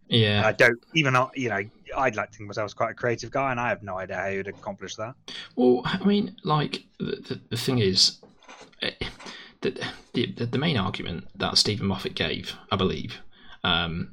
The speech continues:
Speaker 1: and I don't know where, how true this is, I may be second sourcing this, I don't know, is that the actors, um, we, obviously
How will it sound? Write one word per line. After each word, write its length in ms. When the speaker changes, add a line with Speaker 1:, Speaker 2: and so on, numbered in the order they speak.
Speaker 1:
and 120
I 40
don't 180
know 80
where, 100
how 180
true 260
this 200
is, 200
I 80
may 140
be 100
second 340
sourcing 380
this, 160
I 60
don't 180
know, 280
is 120
that 140
the 120
actors, 540
um, 460
we, 80
obviously 300